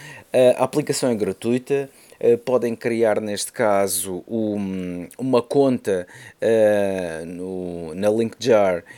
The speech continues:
e, e realmente, eh, demora segundos, eh, a fazer este tipo de, de setup. Eh, tem realmente suporte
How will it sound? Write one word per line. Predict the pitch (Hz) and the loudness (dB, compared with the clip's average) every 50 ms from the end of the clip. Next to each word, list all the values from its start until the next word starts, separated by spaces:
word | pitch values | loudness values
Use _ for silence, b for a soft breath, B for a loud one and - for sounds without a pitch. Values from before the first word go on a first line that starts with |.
| B B B B | B B B B
e, | - 107 110 113 - | -8 -6 -6 -6 -6
e | - 127 127 | -4 -4 -4
realmente, | 123 - - 135 127 123 123 127 120 113 - - - | -4 0 0 2 2 2 2 -2 -4 -6 -8 -8 -6
eh, | 120 113 107 107 104 71 90 107 107 107 107 104 104 101 98 95 95 87 82 87 85 90 | -4 -2 -2 -2 -4 -2 -2 0 0 0 0 0 -2 -2 -2 -4 -4 -6 -6 -8 -8 -10
demora | 98 113 123 117 113 110 110 104 - - - _ _ _ _ - _ | -8 -2 0 2 4 4 2 0 -2 -8 -16 _ _ _ _ -20 _
segundos, | - - - - 127 131 135 131 131 120 127 123 - - - - B B B B B B B B | -6 0 2 2 2 2 2 2 2 2 2 0 -4 -8 -14 -20 B B B B B B B B
eh, | - 110 110 110 113 113 113 110 110 - 104 107 | 0 2 2 4 4 2 2 0 0 0 -2 -2
a | |
fazer | 104 - 123 117 107 110 123 117 110 | -2 -2 -2 -2 -2 0 2 2 2
este | 110 110 110 - - - | 2 0 -2 -4 -6 -8
tipo | - 120 110 - - 107 | -8 -8 -8 -8 -8 -12
de, | 101 117 120 110 104 | -8 -6 -4 -4 -4
de | 98 - | -4 -2
setup. | - - 104 95 - 110 107 117 127 123 - 127 127 127 B B B B B B B B | -2 0 -2 0 0 0 2 2 2 0 -2 -8 -14 -14 B B B B B B B B
Eh, | 120 123 120 120 120 117 113 113 113 110 110 107 104 107 104 101 107 - _ _ | 0 2 2 2 4 4 4 4 2 2 0 0 -4 -6 -12 -16 -16 -20 _ _
tem | - 160 151 151 | -2 0 0 0
realmente | 147 - 156 151 139 143 147 147 143 - | 0 -2 0 -2 0 -2 -4 -6 -6 -6
suporte | - - _ - 135 131 135 - | -8 -8 _ -2 0 0 0 0